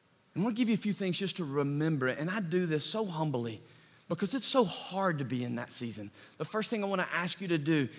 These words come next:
is, would you recognize the war? And I love that language because that's what it is.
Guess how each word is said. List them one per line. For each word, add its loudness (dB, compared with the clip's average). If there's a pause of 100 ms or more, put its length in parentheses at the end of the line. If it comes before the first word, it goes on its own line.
(140)
is, 0
would 0
you 0
recognize 0
the 0
war? 0 (1700)
And 0
I 10
love 10
that 8
language 2
because -2
that's -2
what 4
it 2
is. -4